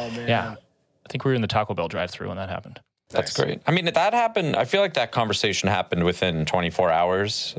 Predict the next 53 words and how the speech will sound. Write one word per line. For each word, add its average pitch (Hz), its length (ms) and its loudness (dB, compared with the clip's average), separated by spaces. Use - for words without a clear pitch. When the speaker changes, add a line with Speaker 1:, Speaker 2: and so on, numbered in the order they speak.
Speaker 3:
of, 87 180 2
like, 78 320 0
you 87 80 0
guys 82 220 -2
being 85 180 0
like, 80 140 0
"Do 85 80 0
you 82 40 2
wanna 78 160 0
just 78 160 -4
host?" 92 380 0
And - 180 -2
I 85 60 -2
was 76 100 -6
like, - 160 -4
"Yeah," 147 300 2
but 98 340 -2
I 113 80 2
think - 220 -2
it - 140 -8
took - 360 -2
a 85 80 2
while 87 320 4
for - 140 -6
me 87 100 0
to 78 120 0
actually 85 440 -2
host. 82 440 -2
It 98 60 0
was, 98 140 0
it 110 100 2
wasn't 110 200 0
until, 95 140 0
like, 90 140 0
April 87 400 0
or 78 80 0
something, 80 340 -2
I 82 40 0
wanna 82 200 2
say. 85 320 0
Speaker 1:
You're 131 120 2
like, 135 160 0
"I'm 175 140 2
very 135 220 4
Speaker 2:
Yeah. 120 100 4
Speaker 1:
busy." 98 400 -2
Speaker 2:
We - 60 2
Speaker 3:
Yeah. 80 120 4
Speaker 2:
brought 156 200 2
you 180 100 -2
back 139 240 0
on 123 240 0
for 104 760 0